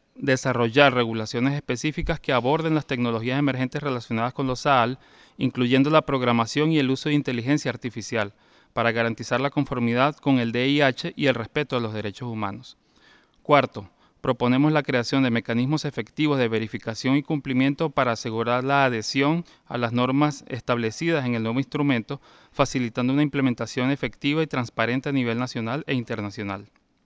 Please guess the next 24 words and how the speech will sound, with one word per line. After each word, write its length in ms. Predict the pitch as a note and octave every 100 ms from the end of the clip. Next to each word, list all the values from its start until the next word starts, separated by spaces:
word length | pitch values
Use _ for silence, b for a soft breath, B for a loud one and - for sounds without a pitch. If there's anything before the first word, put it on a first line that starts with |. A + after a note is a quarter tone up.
| _ _ b b b
Y 100 | C#3+
quinto, 440 | C3+ F3 C#3+ D#3 E3+ b b b b
la 120 | C3+
cooperación 600 | D3 C3+ C3+ B2+ D#3+ D#3
internacional 640 | D#3+ D#3 C#3 C3+ B2 C3+
y 40 | A#2+
intercambio 760 | - A#2 - B2+ C3+ D3+ D#3 - -
de 300 | B2+ A#2+ A#2
conocimientos 960 | B2+ B2 - A#2+ A#2+ C#3+ B2+ B2+ A#2+
y 40 | A#2+
mejores 320 | A2 A#2+ C3+
prácticas 500 | - C#3 B2+ A2+ A2
entre 240 | G#2 A2
las 180 | G#2+ -
altas 340 | C3 B2 D3+
partes 300 | - C3+ D3+
contratantes 640 | - C#3 B2+ A#2 B2 A2 A2+
para 200 | A#2 A2
el 60 |
desarrollo 520 | A2 - A2 A2+ A#2+ C#3
de 80 |
la 80 | C#3+
implementación 580 | B2+ B2 A2+ A#2+ - B2
efectiva 560 | C3 A#2+ - D#3 F3